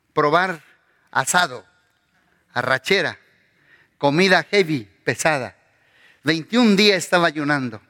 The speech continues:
estaba tirado en el suelo, pero le tocó una mano y me hizo que me pusiese sobre las rodillas. O sea, estaba tirado de estómago, así. Se puso en las rodillas, las palmas en sus manos y me dijo, "Daniel,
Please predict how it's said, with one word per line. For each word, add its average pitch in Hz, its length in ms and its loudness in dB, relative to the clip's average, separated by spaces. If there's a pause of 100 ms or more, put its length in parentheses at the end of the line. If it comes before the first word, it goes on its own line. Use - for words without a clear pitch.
(280)
estaba 196 400 -2
tirado 180 380 0
en 156 80 -6
el 135 100 -6
suelo, 165 420 -2 (760)
pero 156 180 2
le 160 100 0
tocó - 240 -6
una 214 140 2
mano 262 480 0 (380)
y 151 100 4
me 175 120 4
hizo 220 260 -2
que 202 100 0
me 180 100 0
pusiese 208 600 0
sobre 175 260 0
las 160 180 0
rodillas. 151 640 -2
O 127 60 -8
sea, 180 120 -12
estaba 185 300 -2
tirado 170 360 -2
de 147 100 2
estómago, 139 640 -2
así. 175 360 -4 (400)
Se - 160 -4
puso 233 220 0
en 233 60 2
las 185 120 4
rodillas, 226 460 -2 (220)
las 156 240 0
palmas 220 520 -2
en 165 120 -8
sus 131 240 -20
manos 175 520 -4 (180)
y 160 100 2
me 165 120 4
dijo, 175 280 0 (180)
"Daniel, 202 760 -2